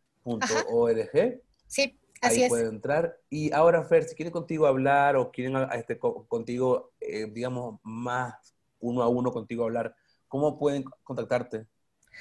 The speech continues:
Speaker 2: Sí, pues me pueden escribir a, a mi correo de, de aquí de la, de la cesna.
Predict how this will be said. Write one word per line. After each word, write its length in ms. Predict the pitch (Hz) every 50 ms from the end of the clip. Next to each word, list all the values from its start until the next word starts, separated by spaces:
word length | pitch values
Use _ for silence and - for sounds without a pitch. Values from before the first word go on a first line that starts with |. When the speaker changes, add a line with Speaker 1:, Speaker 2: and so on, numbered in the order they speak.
| - - -
Speaker 2:
Sí, 220 | - - 349 359
pues 180 | 359 349 302 285
me 100 | 311 -
pueden 240 | - 349 359 370
escribir 400 | 349 320 - - 262 269 277 285 294
a, 300 | 294 294 285 220 220 240
a 40 | 247
mi 140 | 240 240 226
correo 440 | - 247 240 240 254 262 269 269 262
de, 320 | 262 240 226 226 226 220
de 80 | 220 233
aquí 220 | 233 226 - 262
de 140 | 262 269 269
la, 340 | 262 240 220 208 190 214 - -
de 140 | 220 214 220
la 140 | 220 220
cesna. 460 | - - 277 269 277 262 - 262 269